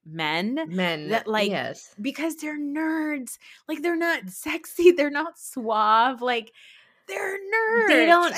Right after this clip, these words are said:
Speaker 2: yeah, they don't, <laughs> I know. They d-, that's not suave. They're nerds, but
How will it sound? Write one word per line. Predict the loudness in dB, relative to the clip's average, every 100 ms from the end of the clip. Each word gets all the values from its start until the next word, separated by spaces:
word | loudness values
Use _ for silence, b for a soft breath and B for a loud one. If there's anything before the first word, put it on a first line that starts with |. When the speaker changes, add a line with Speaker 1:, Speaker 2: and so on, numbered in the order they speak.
| 4
Speaker 2:
yeah, | 6 4
they | 2 6
don't, | 8 8 6 4
<laughs> | 6
I | 4 6
know. | 4 4 4
They | 4 6
d-, | 4 4
that's | 2 2 6
not | 12 12 10
suave. | 8 10 10 8
They're | 6
nerds, | 4 2 2 -2
but | -6